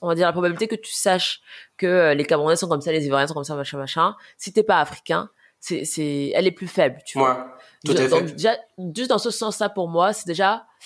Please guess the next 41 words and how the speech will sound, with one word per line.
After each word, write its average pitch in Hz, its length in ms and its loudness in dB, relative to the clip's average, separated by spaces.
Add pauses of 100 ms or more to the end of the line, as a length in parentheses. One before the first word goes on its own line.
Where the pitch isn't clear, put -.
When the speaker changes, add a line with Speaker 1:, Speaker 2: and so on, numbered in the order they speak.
(240)
Speaker 1:
quelque 202 240 0
part, 190 440 2
entre 180 200 -6
guillemets, 165 240 -4
plus 226 180 -8
facile 180 460 -2
d'aborder 156 400 0
un 175 100 0
Sénégalais 143 840 -4 (340)
en 160 80 -2
disant, « 156 300 0
Ah, 311 300 4
les 247 60 4
Sénégalais, 226 640 0
euh, 185 180 4
chez 202 180 -4
vous, 185 180 -12
on 247 100 0
dit 220 160 -8
que 226 80 -4
vous 214 160 0
faites 208 180 -6
le, 190 140 -6 (140)
le 185 120 -4
meilleur, 190 460 0
euh, 180 60 -2
je 175 100 -6
sais - 40 -16
pas 202 120 -10
trop - 120 -18
quoi », 196 180 -6
tu 156 120 -8
Speaker 2:
Ouais. 156 60 6
Speaker 1:
vois. 143 220 0
Pour, 233 200 0
au 196 80 0
moins 247 140 2
pour 254 260 2
aborder 185 380 2
la 196 100 2
discussion. 160 600 -4